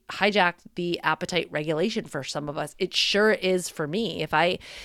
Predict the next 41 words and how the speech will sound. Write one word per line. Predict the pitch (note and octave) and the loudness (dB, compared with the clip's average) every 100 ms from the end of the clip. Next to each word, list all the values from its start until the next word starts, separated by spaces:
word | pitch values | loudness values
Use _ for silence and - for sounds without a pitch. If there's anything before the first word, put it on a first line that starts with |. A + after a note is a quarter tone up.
| - - | -8 -2
if | |
I'm | F#3 F#3 | 2 2
eating | G3+ F#3 | 4 2
more | F3 D#3+ | 2 0
sugar | - E3+ E3 | 2 4 4
and | D#3 | 2
processed | D3+ D#3 D3+ C#3+ | 2 0 0 -6
carbs, | - D3+ D3+ D3 D3+ - - _ | 0 4 4 2 -4 -10 -10 _
you | - | -2
know, | E3+ D#3 | 0 0
even | F#3 D#3+ D#3 | 0 -4 -2
for | D#3 | 2
a | C#3+ | 0
week, | E3 D#3+ A3+ A#3 - | 0 -2 -2 -4 -4
I | D3 | 0
get, | D3 - - - | 2 0 -4 -2
I | E3 | 0
feel | - D3+ | 2 2
totally | C#3+ - D#3 - | 2 0 0 0
thrown | C3+ D#3 C#3+ | -2 -2 0
off | C3+ C3+ | 0 -2
and | C#3+ | -2
I | C#3+ | -2
just | C#3 C#3 | -4 -4
want | C#3+ C#3+ | -4 -2
more | C#3 D3 D#3 D3 | -2 2 2 2
of | C#3 | 0
those | C#3+ C#3 | -4 -2
foods | C#4+ C4+ F3+ E3+ - - - - | 2 4 4 2 -4 -14 -16 0
and | F3 | 2
I | E3 | 4
crave | - E3 D3+ D3+ | 2 2 2 4
less | D#3 C#3+ - - | 4 4 -2 2
of | D3+ C#3+ | 2 2
the | C#3 | -4
stuff | - C3 | 0 0
that | - C3+ | 2 2
I | |
normally | C#3 G#3+ A#3 C3+ | 4 4 4 0
eat. | - C#3 - - - - - - | -4 -8 -10 -14 -20 -20 -20 -4
Um, | - F3 D#3+ D#3 D3+ | 4 6 6 4 0